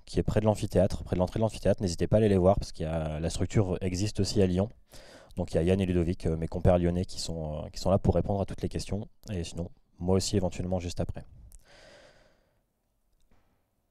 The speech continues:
<clears throat> Avant de commencer cette conférence, j'aimerais juste qu'on se pose un cadre et un peu un constat, et qu'on se dise qu'on, le temps de cette conférence, on accepte le constat.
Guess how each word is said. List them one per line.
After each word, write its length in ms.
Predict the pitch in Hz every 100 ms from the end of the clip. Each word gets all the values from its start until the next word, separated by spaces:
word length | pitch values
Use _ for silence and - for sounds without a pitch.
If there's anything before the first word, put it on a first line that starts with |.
| _
<clears throat> 40 | - - - - - - - - - - _ _ _ _ _ -
Avant 220 | 113 107
de 80 | 160
commencer 320 | 160 135 127
cette 160 | 120 120
conférence, 480 | 123 - 113 151 143
j'aimerais 240 | 110 101
juste 240 | 101 139
qu'on 140 | - 110
se 160 | -
pose 260 | 101 123 131
un 100 | 101
cadre 460 | - 107 110 95 95 - - - - - - -
et 120 | 95
un 80 | 95
peu 120 | 131
un 120 | 117
constat, 560 | - 107 - 104 110 113
et 40 |
qu'on 200 | 101 90
se 180 | - 98
dise 200 | 101 120
qu'on, 280 | 98 90 87
le 140 | 92
temps 220 | 90 120
de 40 | 123
cette 140 | 110
conférence, 420 | - 104 98 113
on 100 | -
accepte 340 | 87 - 107 -
le 40 |
constat. 420 | 95 90 - 87